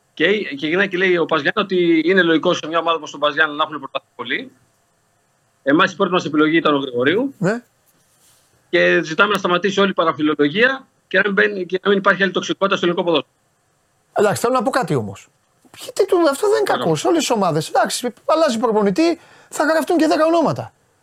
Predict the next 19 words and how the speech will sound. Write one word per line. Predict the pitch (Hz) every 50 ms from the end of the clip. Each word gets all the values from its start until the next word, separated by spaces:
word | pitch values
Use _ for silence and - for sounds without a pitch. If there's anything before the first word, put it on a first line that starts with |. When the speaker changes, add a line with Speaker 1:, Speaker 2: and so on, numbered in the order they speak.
| _ _ _ _ _ _ _ _ _ _ _ _ _ _ _
Speaker 2:
Κάτι | - - 330 - 285
τους | 240 247
Speaker 1:
Ναι, | 214 160
Speaker 2:
πήραξε | 127 131 147 - -
ο | 240
Speaker 1:
δεν | 202 -
Speaker 2:
άνθρωπος. | 180 156 135 143
Speaker 1:
ξέρω. | 147 139 - -
Speaker 2:
Τι | -
τους | - -
πήραξε; | - 247 175 131 117 - - _ _ _ _ _ _ _ _ _ _ _ _ _ _ _ _ _ _ _ _
Speaker 1:
Και | - 156
εμένα | 160 185 190 190
μου | 185 170
κάνει | 160 156 151
εντύπωση | 143 151 156 185 185
γι' | 170
αυτό | 165 143 170
και | 165 170